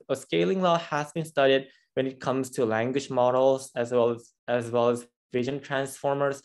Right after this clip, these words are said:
for image classification. But at the same time, they say no previous research has been done for V L P scaling behavior f-, for image captioning. They say they're the first one to explore this domain. Now let's take a look at the method.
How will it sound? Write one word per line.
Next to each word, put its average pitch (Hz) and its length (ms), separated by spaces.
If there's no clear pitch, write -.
for 131 180
image 131 280
classification. 143 880
But 135 160
at 123 120
the 117 80
same 135 280
time, 156 380
they 143 160
say 151 300
no 135 240
previous 147 540
research 123 400
has 117 200
been 151 180
done 127 400
for 127 140
V 123 180
L 135 220
P 147 140
scaling 123 540
behavior 120 420
f-, 120 240
for 117 220
image 107 240
captioning. 123 640
They 120 140
say 120 220
they're 117 140
the 110 100
first 117 360
one 113 340
to 113 100
explore 117 520
this 110 220
domain. 110 600
Now 131 120
let's 165 200
take - 160
a - 40
look 180 140
at 165 80
the 139 80
method. 113 500